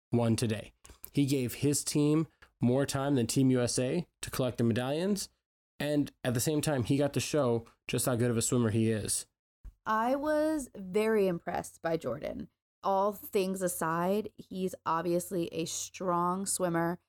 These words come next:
Speaker 2: I honestly expected him to gas out at one point, but he was the Energizer Bunny that just kept going and going, and you were like, "Where is he getting this energy?" Uh, so I give him mad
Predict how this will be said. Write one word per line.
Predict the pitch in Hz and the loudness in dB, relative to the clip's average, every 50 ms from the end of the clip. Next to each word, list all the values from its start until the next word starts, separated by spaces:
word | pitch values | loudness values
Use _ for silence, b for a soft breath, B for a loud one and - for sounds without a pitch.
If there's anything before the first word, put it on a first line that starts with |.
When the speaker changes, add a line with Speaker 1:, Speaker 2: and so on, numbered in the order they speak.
| _ _ _ _ - | _ _ _ _ -8
Speaker 2:
I | - 180 151 | -6 -6 -4
honestly | - 165 175 185 208 220 220 - 214 196 185 | -2 -2 -2 -2 -2 -4 -4 -2 0 0 0
expected | 170 - - - 185 175 - - 175 - | 0 -2 -4 -4 -4 -4 -4 -6 -6 -4
him | 190 170 165 | -2 -2 -2
to | 170 165 | -2 -2
gas | - 170 160 156 160 - | -2 -2 -4 -2 -2 -2
out | - 151 151 165 175 | 0 0 0 0 -2
at | - 196 | -2 -2
one | 202 202 208 202 202 | -2 -2 -2 -2 -4
point, | - - 226 220 226 233 233 233 - _ _ _ _ _ _ _ _ | -4 -2 -2 0 0 0 -2 -2 -6 _ _ _ _ _ _ _ _
but | - 190 180 175 160 - _ _ - | 0 2 2 2 0 -2 _ _ -6
he | 175 170 | -2 0
was | 175 180 196 196 190 | 2 2 4 2 2
the | 175 196 - | 2 0 0
Energizer | - 175 175 180 175 196 190 202 208 214 | 0 0 0 0 0 0 0 0 0 0
Bunny | 190 190 175 233 277 240 185 160 | 0 0 0 2 2 2 2 0
that | 165 160 - | 0 0 0
just | - 180 180 - - | -2 -2 -2 -4 -6
kept | - 190 165 160 - 175 | -6 -6 -6 -6 -6 -4
going | - 165 165 170 185 196 208 | -2 0 0 0 0 0 0
and | 196 185 175 | 0 0 0
going, | 180 190 233 262 233 185 | 0 0 0 0 0 0
and | 170 165 165 | 0 0 0
you | 165 | 2
were | 165 170 165 | 2 2 2
like, | 165 170 165 165 - | 2 2 0 0 -2
"Where | 165 160 160 175 175 185 190 190 | -4 -2 0 2 2 2 2 2
is | - 180 190 - | 0 0 -2 -2
he | - 190 170 - - | -6 -10 -8 -4 -2
getting | 175 214 247 208 180 170 175 - - | 0 2 2 2 0 -2 -4 -6 -4
this | 185 180 175 170 170 - - | 0 2 2 2 0 -2 -4
energy?" | - 165 202 269 330 302 202 - - - - - - _ _ _ _ _ _ _ _ _ _ _ - | -2 0 0 0 0 0 -2 -4 -8 -10 -12 -16 -18 _ _ _ _ _ _ _ _ _ _ _ -8
Uh, | - 180 175 175 170 165 160 - - _ _ _ _ - | -4 -2 0 0 0 -2 -2 -4 -8 _ _ _ _ -2
so | - 202 180 180 175 170 - - - | 0 2 4 4 4 4 2 0 -2
I | - - 180 180 185 185 | -2 -2 0 0 0 -2
give | 180 - 175 175 180 | -2 -2 -2 -2 -2
him | 185 175 175 165 | -2 -4 -2 -2
mad | 165 170 160 151 | -4 -4 -4 -6